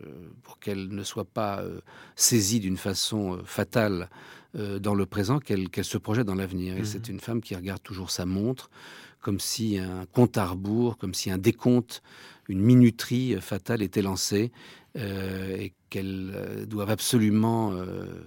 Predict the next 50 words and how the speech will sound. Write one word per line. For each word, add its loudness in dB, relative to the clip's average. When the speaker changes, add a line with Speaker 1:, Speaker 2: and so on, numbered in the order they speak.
Speaker 1:
fuir, 0
fuir -4
Kaliningrad, -2
fuir -4
les -2
situations -4
dans -2
lesquelles -6
elle -4
est -4
prise, -4
fuir -6
les, -6
peut-être -10
les, -8
les 4
êtres, 6
euh, 0
sous -4
la 2
contrainte 0
de 2
qui -2
elle 4
se -4
trouve -2
pour, -4
euh, -4
pour -2
avoir 0
une -2
chance -6
de -8
s'en -10
sortir. -12
Speaker 2:
Mais -10
ces -8
trois -2
femmes, 2
elles 0
sont 2
à 0
la 2
fois 0
fuyantes, 0
euh, -8
chacune -6
à 0
sa -6
façon, -2